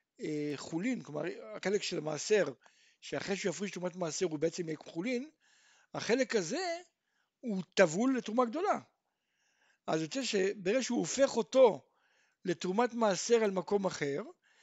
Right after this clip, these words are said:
יש כאן תרומת מעשר ותבל לתרומה גדולה מדומין.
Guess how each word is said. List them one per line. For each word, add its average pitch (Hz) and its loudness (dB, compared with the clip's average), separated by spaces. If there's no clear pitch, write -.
יש 202 4
כאן 190 0
תרומת 214 2
מעשר 196 2
ותבל 339 0
לתרומה 247 -2
גדולה 302 0
מדומין. 247 -4